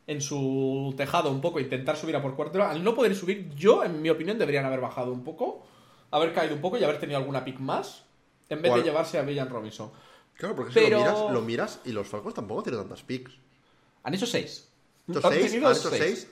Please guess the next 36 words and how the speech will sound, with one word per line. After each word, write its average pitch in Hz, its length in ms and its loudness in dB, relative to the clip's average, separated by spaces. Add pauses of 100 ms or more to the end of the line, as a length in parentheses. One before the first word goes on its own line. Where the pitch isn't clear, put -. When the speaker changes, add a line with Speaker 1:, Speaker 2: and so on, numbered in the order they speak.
(340)
Speaker 2:
han 104 100 -8
hecho - 140 -12
seis 143 420 -4
y - 40 -10
fue 107 300 -6 (380)
primera, 110 340 -2
segunda, 117 260 -2
tercera - 260 -10
y 107 40 -8
cuarta. 175 500 -6 (1120)
Todas 139 300 2
Speaker 1:
Y 143 40 2
séptima, 135 180 0
Speaker 2:
las, 123 80 -4
toda-, 156 220 2
Speaker 1:
séptima. - 140 -8
Speaker 2:
todas 160 300 2
la 120 140 -4
suya, 117 520 -8 (420)
salvo 123 520 0
la 98 240 -8
de 95 300 -8
segunda 120 360 -8
ronda 131 360 -6
que 92 220 -8
la 92 120 -10
recibieron 101 460 -8
de 107 60 -10
India-, 107 240 -10
de 101 280 -6
Las 101 160 -8
Vegas 131 340 -4
a 104 80 -12
través 104 200 -10
de 104 60 -16
Indianápolis. 135 580 -6